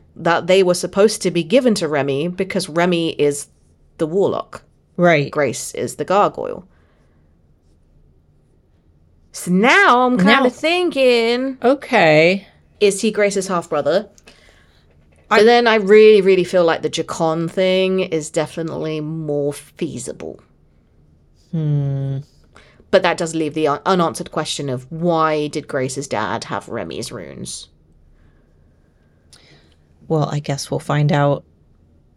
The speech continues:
Speaker 1: Well, we might not. This might be just an unanswered question that, that Tracy's like, "Yep, just gonna leave that in here to make people question it."
Speaker 2: Well, we also have Remy's spinoff as well, so.
Speaker 1: Mm-hmm.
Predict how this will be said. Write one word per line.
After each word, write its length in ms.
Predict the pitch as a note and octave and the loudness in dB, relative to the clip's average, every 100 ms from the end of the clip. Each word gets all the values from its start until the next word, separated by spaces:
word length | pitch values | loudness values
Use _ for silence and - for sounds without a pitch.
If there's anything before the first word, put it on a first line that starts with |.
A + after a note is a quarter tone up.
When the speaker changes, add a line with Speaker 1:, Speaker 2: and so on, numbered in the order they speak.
| _ _ _ _ - | _ _ _ _ -10
Speaker 1:
Well, 120 | F#3+ | -2
we 120 | F3 | 0
might 220 | E3 F#3+ | 2 0
not. 420 | E3 B3 D4+ - _ - | 2 4 4 0 _ -4
This 180 | G3+ G#3 | -4 0
might 160 | G3+ | 0
be 140 | G3 F3 | 0 -2
just 160 | F#3+ | 0
an 100 | F#3+ F#3 | 0 2
unanswered 580 | F#3 F#3+ G3 - F#3+ F#3+ | 2 2 0 0 -2 0
question 560 | A3 - E3+ D#3 D#3 | -2 0 -2 -2 -4
that, 280 | D#3 D#3 - - | -2 -2 -4 -8
that 420 | F#3+ E3 - - | -2 0 -2 -8
Tracy's 460 | - F3 F3 F#3 F3 | -6 -2 -2 -2 -2
like, 200 | D#3+ - | 0 -2
"Yep, 400 | - E3+ G3 - | -2 0 0 -2
just 160 | F#3 - | -10 -6
gonna 160 | D#3+ D#3 | -4 -2
leave 180 | E3+ | -2
that 160 | E3 F#3 | 0 0
in 100 | F#3 | 0
here 300 | F#3 F3+ F3+ | 2 2 2
to 140 | F#3 | 0
make 180 | D#3+ E3+ | -4 -4
people 260 | - F3 F3+ | -4 -4 -4
question 380 | F#3 G#3 - D#3 | -2 -2 -4 -6
it." 240 | D#3 - - | -6 -8 2
Speaker 2:
Well, 100 | C4+ | 6
we 80 | D4 | 6
also 200 | D4+ C#4 | 4 2
have 140 | G#3+ | 2
Remy's 420 | G3+ F#3+ E3+ D3+ | 4 4 2 0
spinoff 460 | - C#3 C#3 B2+ - | 0 0 0 -2 -4
as 160 | C3+ C#3 | -4 0
well, 360 | C3 B2 D3 - _ | -2 -2 -6 -14 _
so. 520 | - - D#3 C#3+ C#3 - _ | -12 0 2 2 0 -6 _
Speaker 1:
Mm-hmm. 420 | A3+ C4 C4 C4+ | -2 -2 -2 -6